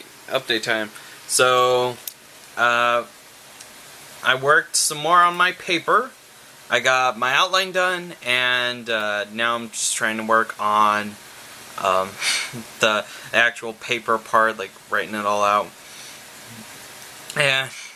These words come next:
<laughs> I'm getting <laughs> distracted a little too easily. Like,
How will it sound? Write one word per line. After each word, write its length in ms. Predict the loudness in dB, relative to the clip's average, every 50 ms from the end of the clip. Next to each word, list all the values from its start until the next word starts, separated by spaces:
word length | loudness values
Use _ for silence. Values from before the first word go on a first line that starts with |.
| -20 -20 -20
<laughs> 380 | -20 -20 -20 -20 -20 -14 -8 -8
I'm 100 | -8 -8 -8 -8 -2
getting 260 | 0 2 2 2 0
<laughs> 360 | -4 -4 -4 -4 -6 -4 -2
distracted 760 | -2 -2 0 0 0 0 0 -2 0 2 2 2 2 0 -2 -4
a 40 |
little 240 | -2 0 0 0 0
too 180 | -2 -2 0 2
easily. 480 | 2 2 2 0 0 0 0 0 -2 -6 -10 -14 -14 -8 -2
Like, 240 | 0 0 0 0 -2